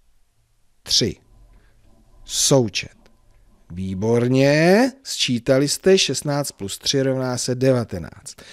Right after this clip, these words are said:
Mám stejná čísla, šestnáct a tři. Jaký je jejich rozdíl? Šestnáct,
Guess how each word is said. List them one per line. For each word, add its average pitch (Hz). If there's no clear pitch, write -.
Mám 165
stejná 233
čísla, -
šestnáct 196
a 135
tři. -
Jaký 127
je 233
jejich 139
rozdíl? 117
Šestnáct, 139